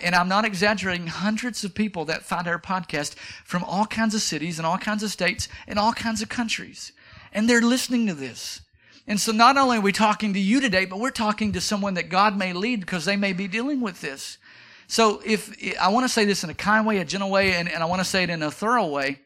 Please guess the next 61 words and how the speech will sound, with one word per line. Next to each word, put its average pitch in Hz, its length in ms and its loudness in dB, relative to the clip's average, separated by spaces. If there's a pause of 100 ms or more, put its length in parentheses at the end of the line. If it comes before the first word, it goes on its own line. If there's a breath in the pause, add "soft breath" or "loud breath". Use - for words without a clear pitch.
(720)
but, 175 220 -2
and 165 100 -2
I 170 80 2
don't 196 160 2
want 214 180 -4
you 190 60 -2
to 170 60 0
hear 185 340 0
the 160 100 -4
wrong 156 300 0
thing. 123 420 -8 (420 soft breath)
So - 180 -4
listen 175 400 0
close 160 300 -4
to 143 80 -8
what 143 100 -6
I'm 139 100 -8
gonna 139 160 -12
say. 127 220 -10 (460 loud breath)
"And 190 240 2
now, 226 280 8
just 214 320 0
as 180 140 -2
you've 160 200 -4
accepted 202 680 0
Christ 208 400 0
as 175 180 -6
Lord, 143 380 -2 (320 loud breath)
you 165 100 0
must 170 260 2
continue 180 500 0
to 151 100 -2
follow 147 360 -2
him." 160 180 -4
And 143 80 -4
this 214 180 0
is 214 80 -4
what 214 140 2
I 202 40 2
put 196 160 -2
in 214 80 0
my 202 120 2
notes, 208 360 -2
and 151 100 -6
I'm 147 120 -4
gonna, 139 160 -2
I'm 160 80 -2
gonna 147 140 -2
throw 214 280 2
it 226 60 4
out 220 180 6
there, 214 160 2
and 170 80 -2
then 156 80 -6
I'm 147 60 -6
gonna 127 160 -6
clean 170 260 -4
it 165 120 -4
up, 120 180 -4
all 117 100 -6
right? 151 300 -4